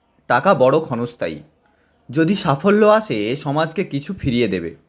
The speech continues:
সেটাই কিন্তু চিরস্থায়ী।" তিনি আজও ভোলেননি সে কথা, এবং সবাইকে চমকে দিয়ে তিনি বলেন, "বিগত একুশ বছর আমি কোনো শাড়ি কিনিনি, যা পরি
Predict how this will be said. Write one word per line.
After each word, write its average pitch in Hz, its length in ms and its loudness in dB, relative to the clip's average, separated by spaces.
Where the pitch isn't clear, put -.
সেটাই 175 320 4
কিন্তু 196 340 -4
চিরস্থায়ী।" 104 640 -6
তিনি 185 200 2
আজও 143 280 6
ভোলেননি 135 420 0
সে 113 180 -8
কথা, 82 300 -12
এবং 151 500 4
সবাইকে 160 520 2
চমকে 156 380 -2
দিয়ে 180 220 -2
তিনি 175 220 -4
বলেন, 139 500 2
"বিগত 156 320 0
একুশ 180 380 2
বছর 180 600 2
আমি 143 220 0
কোনো 151 240 -4
শাড়ি 135 300 -2
কিনিনি, 98 420 -8
যা 143 240 4
পরি 143 440 -2